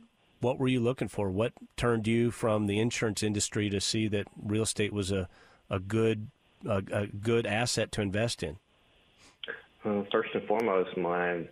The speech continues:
Speaker 2: uh, I R A was not growing as fast as I'd like to. Uh, I'm a fairly young guy. I'm in my thirties.
Speaker 1: Yeah.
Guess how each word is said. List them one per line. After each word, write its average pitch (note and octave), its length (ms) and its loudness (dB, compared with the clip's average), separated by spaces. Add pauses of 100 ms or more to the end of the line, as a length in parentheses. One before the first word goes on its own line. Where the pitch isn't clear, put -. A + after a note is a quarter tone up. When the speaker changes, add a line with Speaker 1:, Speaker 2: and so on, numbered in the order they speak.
Speaker 2:
uh, F2+ 220 -6
I F#2 120 0
R F#2+ 260 2
A A2 120 2
was F2+ 200 2
not F2 280 -2
growing F2 340 0
as - 180 -8
fast F2 280 -2
as E2+ 80 -4
I'd F2 140 2
like F2 320 0
to. F2 240 0 (460)
Uh, F#2 260 2
I'm C#3 160 2
a C3 60 0
fairly A2+ 340 2
young G2 220 2
guy. F#2 340 2
I'm G2 80 -2
in F#2+ 120 2
my F2+ 120 2
thirties. E2+ 420 0
Speaker 1:
Yeah. G2+ 260 -2